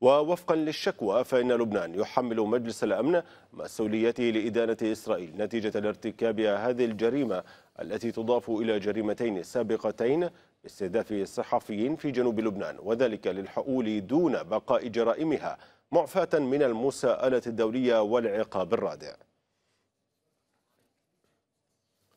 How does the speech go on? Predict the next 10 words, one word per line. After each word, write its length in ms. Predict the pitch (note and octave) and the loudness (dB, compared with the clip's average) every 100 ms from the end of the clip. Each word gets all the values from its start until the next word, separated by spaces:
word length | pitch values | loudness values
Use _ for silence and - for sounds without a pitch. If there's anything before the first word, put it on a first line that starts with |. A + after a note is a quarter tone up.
| _ _ _ _ _ _ _ _ | _ _ _ _ _ _ _ _
خرق 280 | - A3 G3 | 0 2 4
إسرائيلي 760 | F3+ E3+ E3 D3+ D#3 E3 D3+ | 4 4 6 6 6 4 6
دائم 320 | C#3 D3 C#3 C3 | 6 6 6 6
للقوانين 680 | C3+ C3 C3+ B2+ B2+ B2+ | 4 4 4 4 6 4
الدولية 600 | A#2+ A2+ A2+ B2 A#2 A2 A2 | 4 4 2 4 4 4 4
ولا 340 | A2+ A2+ A2 | 4 4 6
رادع 340 | A#2+ A2 G#2+ | 4 4 2
لعدوانها 680 | A2 A2+ A2 B2 B2 A2+ A#2 | 4 2 4 4 4 2 4
على 200 | A2+ A#2+ | 4 4
الإعلام. 500 | B2 B2+ C#3+ D#3 G2+ | 4 2 4 2 0